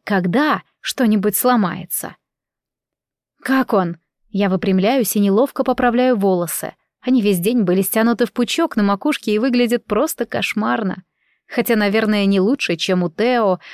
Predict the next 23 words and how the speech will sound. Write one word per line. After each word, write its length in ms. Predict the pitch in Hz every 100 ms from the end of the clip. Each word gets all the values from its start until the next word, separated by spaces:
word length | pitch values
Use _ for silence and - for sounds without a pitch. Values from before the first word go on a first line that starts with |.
| -
учитывая, 500 | 220 208 269 233 220
что 260 | 214 - 202
с 80 | 196
тех 200 | 226 -
пор, 220 | 190 156
как 200 | - 151
сегодня 400 | - 254 220 247
днем 340 | 202 233 285
ему 220 | 208 185 190
стало 320 | - 214 208
плохо, 340 | 254 311 -
его 200 | 226 214
все 160 | - 254
время 240 | 330 302
тошнит 500 | 247 220 214 226 220
в 60 | 196
уборной 460 | 180 180 247 233
гостиничного 680 | 190 185 - 185 175 190 175
номера. 540 | 175 156 - - - - _ _ _ _ _ _ _ _ -
«В 160 | - -
данный 380 | 214 349 381
момент, 600 | 339 233 202 233 269 262
э, 460 | 220 226 233 226 220